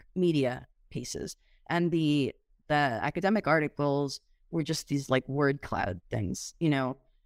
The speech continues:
And, and now there are quite a few about incels. And I feel like that community, the C B E community, that, you know, the counterterrorism people have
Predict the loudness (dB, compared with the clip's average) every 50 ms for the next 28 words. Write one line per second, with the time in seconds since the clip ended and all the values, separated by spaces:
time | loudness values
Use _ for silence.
0 | _ _ _ -4 0 2 2 2 2 0 -2 -2 0 2 4 4 4 4 4 4
1 | 4 4 4 4 2 2 2 2 2 0 0 -2 -2 0 2 2 2 0 -2 -2
2 | -2 -2 -2 -2 0 2 2 2 2 2 -2 -4 -4 -2 -2 0 0 0 0 -2
3 | -4 -6 -10 -8 -4 -2 0 0 2 2 0 0 -2 -4 -8 _ _ _ _ _
4 | _ _ -4 -4 -4 -2 -2 -2 0 0 0 4 4 4 4 2 0 0 0 2
5 | 2 0 0 0 -2 -2 -4 -4 -4 -4 -4 -4 -2 0 -2 -2 -2 0 0 2
6 | 2 0 0 -2 -2 -2 0 0 0 0 0 2 2 0 0 0 0 0 0 0
7 | -2 -2 -4 -4 -2 -2 -2 0 0 0 0 0 0 -2 -4 -4 -4 -6 -4 -2
8 | -4 -4 -4 _ _ _ _ -20 -10 -4 0 2 2 2 2 -2 -4